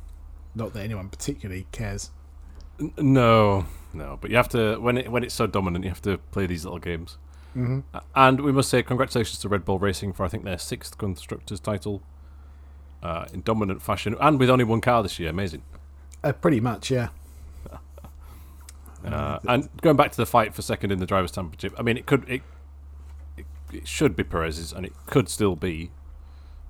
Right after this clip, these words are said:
Speaker 2: The, you know, what happens, conspiracy theory time, if, uh, Verstappen wraps up the title, then helps him out a bit? Well, I don't think that will happen.
Speaker 1: That's
Speaker 2: You never
Speaker 1: not
Speaker 2: know.
Speaker 1: gonna happen, I don't think.
Speaker 2: No.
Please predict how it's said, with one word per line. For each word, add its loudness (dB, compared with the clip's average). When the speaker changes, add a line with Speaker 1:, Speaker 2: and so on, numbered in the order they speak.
Speaker 2:
The, 2
you -2
know, -2
what 6
happens, 2
conspiracy -2
theory -2
time, 0
if, -2
uh, 2
Verstappen 0
wraps -2
up -10
the -10
title, 0
then 0
helps -8
him -2
out 0
a -8
bit? -10
Well, 2
I -2
don't -4
think -12
that -14
will -10
happen. -8
Speaker 1:
That's -6
Speaker 2:
You -8
never -6
Speaker 1:
not -6
Speaker 2:
know. -12
Speaker 1:
gonna -8
happen, -4
I -4
don't -6
think. -4
Speaker 2:
No. 2